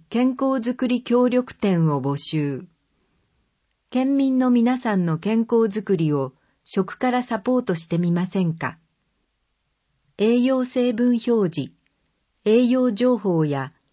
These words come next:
埼玉県コバトン健康メニューの提供などをしていただく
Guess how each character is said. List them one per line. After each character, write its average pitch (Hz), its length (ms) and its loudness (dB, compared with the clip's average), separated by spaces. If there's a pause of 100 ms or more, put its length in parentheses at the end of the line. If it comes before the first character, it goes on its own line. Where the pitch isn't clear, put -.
(140)
埼 233 320 -4
玉 247 260 2
県 165 340 -4 (160)
コ 240 120 -2
バ 247 160 0
ト 190 140 0
ン 165 120 0
健 208 300 0
康 240 200 2
メ 233 180 4
ニ 208 140 4
ュ 175 100 4
ー - 20 2
の 147 140 0
提 175 280 0
供 196 240 2
な 196 180 2
ど 170 140 2
を 143 80 -2
し - 100 -8
て 156 120 -4
い 151 80 -2
た 151 140 -4
だ 147 140 -4
く 139 300 -8